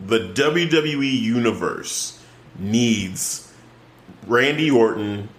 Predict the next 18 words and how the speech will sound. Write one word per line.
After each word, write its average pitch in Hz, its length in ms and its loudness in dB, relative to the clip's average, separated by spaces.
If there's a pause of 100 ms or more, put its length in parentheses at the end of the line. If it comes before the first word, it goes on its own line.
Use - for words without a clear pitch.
(120)
versus 101 420 0
Drew 92 180 -4
McIntyre 82 680 -6 (560)
as 104 180 0
the 107 80 -2
main 110 240 2
event 92 460 -2 (400)
at 87 340 -2
SummerSlam. - 680 -6 (300)
That - 280 -4 (220)
has 101 360 -6
to 92 120 -6
happen. - 340 -8 (480)
That 185 260 2
story 127 600 4
could 110 360 0
be 98 460 -6 (1040)
insane. 92 640 -4